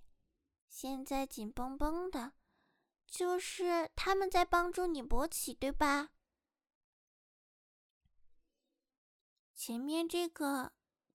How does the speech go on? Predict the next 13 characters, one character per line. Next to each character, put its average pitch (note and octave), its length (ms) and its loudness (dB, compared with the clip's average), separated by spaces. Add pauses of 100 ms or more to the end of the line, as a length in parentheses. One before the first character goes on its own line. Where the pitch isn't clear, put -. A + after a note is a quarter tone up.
(100)
就 E4 320 -2
是 E4+ 400 0
龟 F#4+ 320 -2
头， C#4+ 580 -2 (540)
粉 A3 400 -10
粉 A3 300 -8
的， A3 160 -4
还 B3 200 -6
挺 E4 280 -4
可 - 140 -6
爱 D4+ 280 0
的 F4+ 160 0
呢。 C#4 380 -2